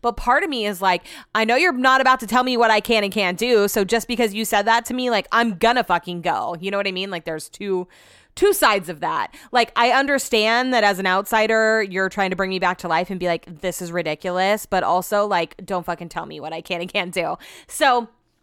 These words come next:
I, like, didn't talk to him for a whole day because I was just trying to, like, gather my thoughts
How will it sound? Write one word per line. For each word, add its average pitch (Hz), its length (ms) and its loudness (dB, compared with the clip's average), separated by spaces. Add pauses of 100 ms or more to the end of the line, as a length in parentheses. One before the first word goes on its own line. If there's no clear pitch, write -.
(540)
I, 220 160 4
like, 226 180 2
didn't 208 240 0
talk 196 240 0
to - 100 0
him 254 140 0
for 202 180 2
a 190 80 4
whole 190 260 -2
day 185 320 0
because 208 220 -4
I 185 80 2
was 180 140 -2
just - 180 -8
trying 175 200 -4
to, 165 40 -6
like, 160 200 -4
gather 160 280 -2
my 156 220 -10
thoughts 277 680 2